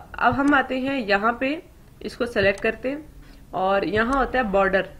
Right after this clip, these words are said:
border, नीचे border, ऊपर border, ठीक है, left right, no border, कोई border नहीं, all border सारा in अंदर आएगा, बाहर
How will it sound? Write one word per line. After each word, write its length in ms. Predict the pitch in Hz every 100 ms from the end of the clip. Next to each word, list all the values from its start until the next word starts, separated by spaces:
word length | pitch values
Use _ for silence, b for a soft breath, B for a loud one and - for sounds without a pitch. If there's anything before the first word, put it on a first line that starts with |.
| -
border, 400 | 180 185 190 277 -
नीचे 340 | - 185 170 233
border, 420 | 220 240 254 - - - - -
ऊपर 280 | 185 180 226
border, 400 | 220 240 240 277 311 - - - - - - - -
ठीक 180 | 196 254
है, 80 |
left 340 | 233 190 214 190
right, 360 | 190 208 - - - -
no 180 | 180 202
border, 340 | 220 247 240 269 262
कोई 140 | 202
border 320 | 202 233 247
नहीं, 220 | 262 254 -
all 300 | 156 214 233
border 340 | 240 240 247
सारा 340 | 240 208 220 233 - B B B -
in 200 | 240 254 -
अंदर 280 | 180 233 247
आएगा, 300 | 254 240 240
बाहर 360 | 202 196 226 381